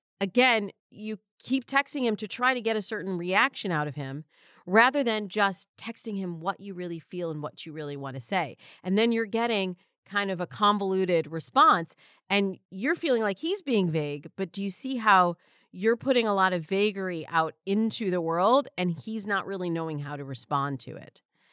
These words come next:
Yes, an eleven thirty text, a hundred percent a booty call. But if you're going to have a response like, "My name is not you," and, and give him that irritation,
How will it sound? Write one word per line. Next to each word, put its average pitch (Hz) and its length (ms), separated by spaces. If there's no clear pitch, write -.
Yes, 214 580
an 185 140
eleven 233 420
thirty 226 280
text, - 500
a 190 60
hundred 202 380
percent 190 320
a 165 40
booty 151 320
call. 110 420
But 226 240
if 311 200
you're 311 160
going 277 260
to 247 80
have 269 480
a 208 100
response 208 640
like, 190 340
"My 170 200
name 214 220
is 202 120
not 180 220
you," 196 460
and, 185 200
and 185 440
give 233 200
him 226 180
that 185 180
irritation, 190 760